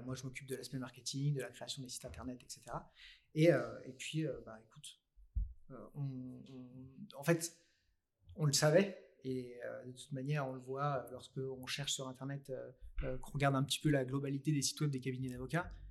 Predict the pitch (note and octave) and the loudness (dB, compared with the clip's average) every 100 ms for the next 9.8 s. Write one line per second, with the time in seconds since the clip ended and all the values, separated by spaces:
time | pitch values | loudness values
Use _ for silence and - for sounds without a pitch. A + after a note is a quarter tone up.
0 | - C3 C3+ C3+ - _ _ _ _ _ | -10 -2 0 0 -4 _ _ _ _ _
1 | _ C3 B2+ A#2 B2+ D3 C#3+ C3 C#3 C#3+ | _ -4 -2 2 6 6 6 0 0 -2
2 | C3+ - - C3+ - G3 - _ _ _ | -2 -2 -2 -2 -2 -2 -4 _ _ _
3 | C3+ B2 - _ _ _ - C3 D#3 D#3 | -6 -6 -12 _ _ _ 0 12 12 12
4 | E3+ D3+ - C#3 C#3 - C#3 B2+ C3 C3 | 6 4 -2 -4 4 6 6 0 -4 -4
5 | D3 D3 - B2 C3+ C3 D#3 D#3 D3 D#3 | -2 0 -2 -8 -8 6 10 10 10 4
6 | C3 C#3 C#3+ D3 B2+ A#2+ - B2+ C#3 - | 4 2 2 0 -4 -10 -8 -6 -6 -6
7 | C3 C3+ D#3 D3+ - A#2+ A#2+ D3+ - F3 | -4 0 -2 -2 -10 0 12 12 12 6
8 | D#3+ - - _ C3 B2 B2+ B2+ C#3 C3+ | 4 -2 -20 _ 0 0 0 -2 2 2
9 | B2+ C3 - A#2+ B2+ F#3 G#3+ | 0 -4 -6 -4 -2 4 2